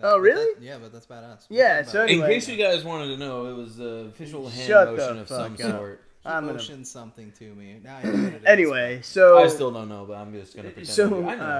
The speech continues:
Speaker 2: uh, uh, that's what I did this week. It was pretty awesome.
Speaker 1: Nice.
Speaker 2: Uh, oh, Skylar had her first volleyball game.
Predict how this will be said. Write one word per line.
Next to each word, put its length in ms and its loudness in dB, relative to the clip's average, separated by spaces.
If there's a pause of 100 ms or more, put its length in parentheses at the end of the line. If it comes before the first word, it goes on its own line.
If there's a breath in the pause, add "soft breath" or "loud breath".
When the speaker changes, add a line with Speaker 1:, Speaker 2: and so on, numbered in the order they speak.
(320)
Speaker 2:
uh, 20 -16
uh, 140 -14
that's 220 -2
what 100 -8
I 100 0
did 200 -4
this 160 -12
week. 180 -8
It 80 -16
was 140 -20
pretty 260 -10
awesome. 380 -12
Speaker 1:
Nice. 80 -16
Speaker 2:
Uh, 220 -6
oh, 120 0
Skylar 500 -8
had 140 -4
her 100 -8
first 280 -10
volleyball 420 -10
game. 320 -16